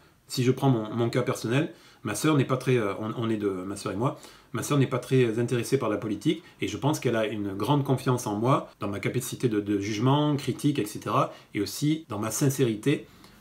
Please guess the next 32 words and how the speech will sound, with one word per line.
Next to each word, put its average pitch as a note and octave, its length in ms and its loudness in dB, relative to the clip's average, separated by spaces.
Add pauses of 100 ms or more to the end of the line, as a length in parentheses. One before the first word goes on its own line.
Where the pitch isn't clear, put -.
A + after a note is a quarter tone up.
(120)
Donc, - 220 -6
euh, F#2+ 120 -8 (240)
si - 260 0
je A#2+ 100 0
dois A2+ 180 4
voter A2+ 260 2
des A2+ 120 4
lois A2+ 400 2 (100)
en C3 120 2
son A#2+ 180 -2
nom, D3+ 200 4
si B2 220 -2
elle, G#2 140 2
euh, F#2+ 140 -4 (260)
elle G2 100 -8
considère A#2+ 460 0
qu'elle G2 160 -4
peut G#2+ 80 -2
me G#2 120 0
faire - 180 -4
confiance A#2+ 520 -2 (280)
et C3+ 60 -6
qu'elle G#2 160 -4
me G#2 100 -2
donne, A#2 240 2
euh, G2+ 160 -2 (140)
son B2+ 180 0
pouvoir A#2+ 400 2
de, G2+ 180 -2 (420)
de G#2 100 -4
décision, A2 560 0 (340)
euh, - 40 -10